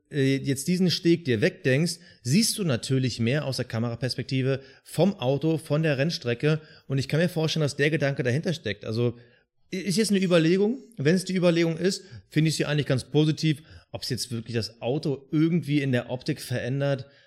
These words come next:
pff, keine Ahnung. Ich denk mir halt nur irgendwie, wenn dann jetzt wirklich da mal irgendwie was gegenfliegt, könnte es aber auch direkt oder schneller irgendwie ins Cockpit oder gegen den Fahrer kommen. Also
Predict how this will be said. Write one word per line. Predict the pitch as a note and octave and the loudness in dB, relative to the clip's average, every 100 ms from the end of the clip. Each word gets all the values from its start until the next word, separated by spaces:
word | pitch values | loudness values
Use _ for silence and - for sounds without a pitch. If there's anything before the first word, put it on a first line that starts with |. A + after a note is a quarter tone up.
| _ _ - | _ _ -14
pff, | - - - - | -12 -10 -12 -14
keine | - B2 B2 G2 | -2 0 2 0
Ahnung. | B2+ C3 A2 - - | -2 0 0 -4 -10
Ich | C#3 - | -6 2
denk | D3+ E3+ | 2 4
mir | C#3 | 0
halt | C#3 | 0
nur | C#3+ | -2
irgendwie, | C3+ C#3 C#3+ C3 _ _ - | -4 -2 -2 -4 _ _ -6
wenn | G#2 | -2
dann | G#2+ C#3+ | 0 0
jetzt | - | 0
wirklich | B2 C3+ | -4 -2
da | C3 | -2
mal | A#2+ G#2+ | 0 -2
irgendwie | A#2 C3 B2+ G#2+ | -2 -2 -2 -2
was | F#2+ - - | -4 -6 -4
gegenfliegt, | A2+ D3+ D3+ C#3+ D3+ - | -4 -2 -6 -8 -8 -2
könnte | C#3+ D3+ | -2 -2
es | |
aber | C3+ B2+ | -4 -6
auch | B2 _ | -6 _
direkt | D#3 D#3 D#3 D3 | -2 0 0 -2
oder | C3 A2 | -4 -4
schneller | - B2+ D#3 C3+ | 0 0 0 -2
irgendwie | C3 C3+ C3 | -4 -4 -4
ins | B2 - | -6 -8
Cockpit | - - D#3+ | -12 -8 -6
oder | C3+ B2+ | -4 -4
gegen | B2 | -2
den | B2+ A#2 | -2 -4
Fahrer | A2 C3 D#3 | -6 -6 -8
kommen. | - D3+ C#3 | -6 -6 -4
Also | B2+ | -4